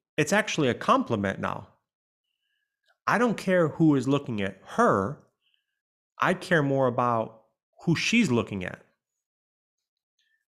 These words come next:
But the truth is, we all notice other people. You can be madly in love with your person. You're still gonna notice other people from time to time. That doesn't mean you have a roaming eye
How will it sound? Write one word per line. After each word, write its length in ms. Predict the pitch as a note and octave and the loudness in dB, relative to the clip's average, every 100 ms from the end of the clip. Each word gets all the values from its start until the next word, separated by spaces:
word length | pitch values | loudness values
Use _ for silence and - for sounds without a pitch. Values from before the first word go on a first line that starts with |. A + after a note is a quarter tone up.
| _ | _
But 100 | G3 | 0
the 100 | G#3 | 2
truth 280 | G#3+ C#4+ G#3+ | 4 4 4
is, 160 | E3+ C3+ | 2 4
we 100 | D3 | 4
all 200 | D#3 C3+ | 4 4
notice 380 | C3+ C3 A#2 | 4 2 0
other 180 | A#2+ G2+ | -4 -6
people. 520 | - C#3+ - - - _ _ _ _ _ _ _ _ | -2 -2 -2 -8 -20 _ _ _ _ _ _ _ _
You 100 | D#3+ | -4
can 180 | G3 E3+ | -2 0
be 120 | D#3+ | 0
madly 580 | C3 A2+ C#3+ D#3 D#3 C#3+ | 0 2 2 2 0 -4
in 140 | B2 | -4
love 220 | A#2 C3 A2 | -2 -2 -2
with 200 | G#2+ - | -6 -4
your 140 | G#2 | -6
person. 640 | - - D3 - - A#2 - _ _ _ _ _ - | -4 -2 -2 -2 -12 -14 -18 _ _ _ _ _ -2
You're 160 | D3 D#3+ | 4 4
still 320 | - - G#3 | 2 0 0
gonna 200 | F3 C#3+ | 0 -2
notice 600 | A#2+ A#2 C3+ C3+ C3 - - | 0 0 2 0 -4 -8 -4
other 200 | B2+ A#2+ | -2 -2
people 400 | A#2+ C3+ A#2+ A2 | -4 -4 -2 -4
from 220 | - G#2+ | -2 -4
time 300 | G2 A2 G#2 | -2 -2 -2
to 80 | F#2 | -6
time. 340 | F#2+ - G2+ G2 - _ _ _ _ _ _ _ _ _ - | -10 -6 -6 -6 -20 _ _ _ _ _ _ _ _ _ 2
That 180 | D3+ | 2
doesn't 340 | - E3+ C3 A#2+ | 4 2 2 2
mean 340 | C3+ C3+ B2+ | 0 0 -2
you 100 | B2 | -4
have 240 | A2 B2 G#2+ | -4 -4 -4
a 60 | |
roaming 500 | F#2 A2 A#2+ A#2+ A2 | 0 0 0 0 -4
eye 460 | A2 A2+ G#2+ G2 | -2 -2 -2 -4